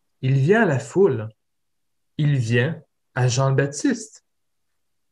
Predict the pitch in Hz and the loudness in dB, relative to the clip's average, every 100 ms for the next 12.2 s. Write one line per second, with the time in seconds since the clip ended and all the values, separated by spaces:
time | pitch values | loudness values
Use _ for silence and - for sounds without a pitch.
0 | _ - 156 147 - 220 285 320 - _ | _ -4 -2 -2 -2 2 2 0 -12 _
1 | _ _ _ - - 151 147 180 190 285 | _ _ _ -10 -2 0 2 2 2 0
2 | 214 - 170 185 233 - 175 147 175 180 | 0 2 0 2 0 0 -4 -2 0 2
3 | 190 202 202 202 _ _ _ _ _ 302 | 4 2 0 -6 _ _ _ _ _ 0
4 | 240 240 190 139 139 143 - 170 151 160 | 2 0 0 -2 -2 -2 -2 0 2 2
5 | 160 160 170 175 175 147 123 120 - 120 | 2 0 -2 2 0 0 -2 -4 -8 -16
6 | - - - 175 147 160 156 - - 214 | -18 -20 -6 -2 0 2 0 -2 -4 -2
7 | 220 151 131 - 262 - 131 - _ _ | 2 2 0 2 2 0 -8 -8 _ _
8 | _ - 131 160 156 147 143 - 226 233 | _ -2 0 0 0 0 -2 -4 -4 -4
9 | - 127 - _ _ _ _ _ - 143 | -6 -10 -10 _ _ _ _ _ -4 0
10 | 143 143 143 196 160 131 - 143 139 147 | 2 0 2 2 2 0 -2 -2 0 0
11 | 127 120 151 160 160 123 127 123 - 120 | 0 -2 -2 -4 -2 0 0 -4 -2 0
12 | 123 - | 0 -4